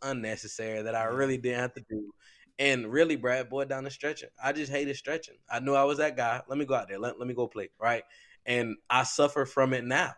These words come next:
Speaker 1: <laughs> I was in the gym working out, feeling myself, and had to slow down. Like, "Nah, you ain't, that ain't you no more, young buck." So, uh, I think it, to you all's point, man, having a coach, having somebody you can relate to is beyond, it's replaceable, to be honest.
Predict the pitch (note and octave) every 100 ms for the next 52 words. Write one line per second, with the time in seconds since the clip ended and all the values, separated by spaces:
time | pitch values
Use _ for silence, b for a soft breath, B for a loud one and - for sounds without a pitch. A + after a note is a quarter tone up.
0 | - - D3 C3+ C#3 B B B B2+ C#3+
1 | D3+ D3+ D3 C#3 D#3+ D#3 D3+ D#3+ D#3 D#3
2 | C#3+ - F3+ E3 D3+ C#3+ D#3 C3+ C3 C#3+
3 | C#3 C3 C#3 D#3 D#3 G3+ D3 A2+ A2 A2+
4 | A#2+ C3+ D#3 C#3+ C3+ D#3+ E3 C3+ C#3+ D#3+
5 | E3 G#3 G3+ F3 D#3 C#3 C#3 C3+ C3 F3
6 | - - B B B - C#3+ B2+ - _
7 | _ - C#3+ - - C#3+ D3+ F3 E3 D3+
8 | D3 C3+ - D#3 E3 E3+ D3+ C3+ - D3
9 | B2 A2+ A#2+ A#2 G#2+ C3+ C#3 C3+ B2 C3+
10 | B2+ - B2+ B2+ - B2 A#2+ A#2+ A2 A#2
11 | A2+ A2+ G#2+ A#2 G#2 A2 G#2+ F#2+ G2 A2+
12 | A2+ A#2 A2+ G#2+ G2 - A#2 - G2+ G#2
13 | A#2 C3+ C3 G2 G#2 F#2 A2 A#2+ A2+ -